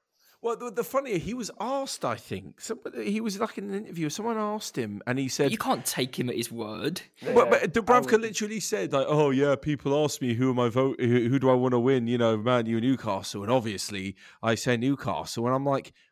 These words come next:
Speaker 1: "Well, yeah, mate, you spent four months on loan at Man United." I, I find
Speaker 3: He
Speaker 1: it
Speaker 3: gets,
Speaker 1: hard
Speaker 3: he
Speaker 1: to
Speaker 3: gets
Speaker 1: think
Speaker 3: the Man
Speaker 1: you've
Speaker 3: United team bus back after
Speaker 1: <laughs> Yeah,
Speaker 3: the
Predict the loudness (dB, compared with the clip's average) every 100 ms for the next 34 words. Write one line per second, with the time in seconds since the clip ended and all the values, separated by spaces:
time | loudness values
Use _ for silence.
0 | 2 2 2 2 4 4 0 -2 -6 -8
1 | -2 0 -2 -6 0 0 2 2 0 0
2 | -2 0 2 2 2 -2 -2 -2 0 2
3 | 2 0 -4 -6 -6 -6 -12 _ _ _
4 | _ _ -2 2 4 6 6 6 6 6
5 | 6 6 2 4 6 6 4 4 2 0
6 | -6 -6 -6 2 2 2 4 4 4 4
7 | 2 6 4 6